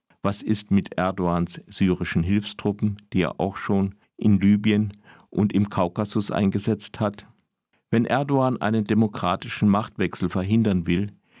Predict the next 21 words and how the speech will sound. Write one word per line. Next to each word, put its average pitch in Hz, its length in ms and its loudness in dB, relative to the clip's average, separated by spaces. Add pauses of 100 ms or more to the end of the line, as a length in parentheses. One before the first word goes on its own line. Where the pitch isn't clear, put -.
(140)
fehlt 120 200 2
es 131 140 -2
ihm 117 200 4
jedenfalls 98 540 0
nicht 95 300 0
an 104 140 2
potenziellen 92 640 0
Unterstützern 104 840 -4 (380)
und 101 240 0
Handlangern. 71 600 -6 (680)
Der 76 240 -4
Innenminister 107 880 4 (220)
Süleyman 123 580 2
Soylu 90 500 0 (260)
hat - 220 -4
bereits 95 540 -4 (120)
vor - 280 -2
einem 98 300 2 (340)
Putsch - 360 0
des 107 220 0
Westens - 720 -4